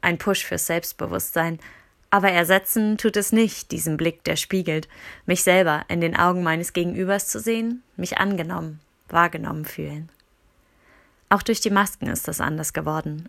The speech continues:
Es ist schwerer, jemanden ganz zu erfassen, die Gefühle zu deuten. Bei Videochats kann ich niemandem richtig in die Augen schauen. Das fehlt mir.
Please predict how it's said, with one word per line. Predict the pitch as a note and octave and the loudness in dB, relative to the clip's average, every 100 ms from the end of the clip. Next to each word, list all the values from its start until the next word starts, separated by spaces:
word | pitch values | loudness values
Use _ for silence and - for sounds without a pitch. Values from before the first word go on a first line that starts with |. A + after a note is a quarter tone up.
| - | -4
Es | F#3 F3 | -2 0
ist | F3 - | -4 -4
schwerer, | - F3 F3+ F3 | 0 2 2 2
jemanden | D#3+ D#3+ E3 - | -2 0 -2 -2
ganz | D#3+ D#3+ E3 - | -2 -2 -2 -4
zu | - | -2
erfassen, | D#3+ - F3+ - D#3+ D#3+ _ _ _ - | -2 0 -2 -2 -8 -8 _ _ _ -10
die | D#3 | -6
Gefühle | E3+ G#3+ F#3 E3+ | -2 0 0 -2
zu | D#3 | -2
deuten. | D3+ D3+ - E3 - _ - - | -2 -2 -2 -8 -10 _ -20 -6
Bei | - F3 | 0 2
Videochats | A3 G#3 E3+ - E3+ F3 - | 2 2 2 2 0 0 -4
kann | - F#3 | -2 -2
ich | F#3 | 2
niemandem | G#3 G#3+ A3+ F#3+ | 2 2 0 0
richtig | G3+ - F3+ F3 | -2 -2 -6 -4
in | D#3 | -2
die | D#3+ | 0
Augen | D#3+ D3+ D3+ | 2 0 -2
schauen. | - F3 E3+ E3 - _ _ _ - | -4 -4 -6 -10 -16 _ _ _ -2
Das | E3+ | 0
fehlt | - G3 - E3 | 2 2 2 -4
mir. | D3+ | -6